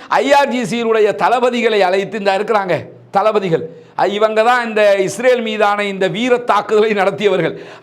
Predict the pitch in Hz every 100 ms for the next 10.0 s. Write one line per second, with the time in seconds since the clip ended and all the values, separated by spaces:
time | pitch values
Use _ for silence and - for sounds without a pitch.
0 | 165 220 247 247 226 247 240 220 220 208
1 | 208 226 240 202 208 285 226 226 190 196
2 | 143 104 - 185 196 180 180 185 196 202
3 | 180 175 196 240 226 220 190 190 214 202
4 | 202 214 226 147 - - 180 196 185 208
5 | 214 202 190 185 175 240 247 240 220 233
6 | 220 190 180 131 - - - 233 262 240
7 | 233 214 240 240 226 214 - 220 208 220
8 | 208 214 190 190 165 - - - 208 226
9 | 220 214 214 233 190 226 233 233 233 190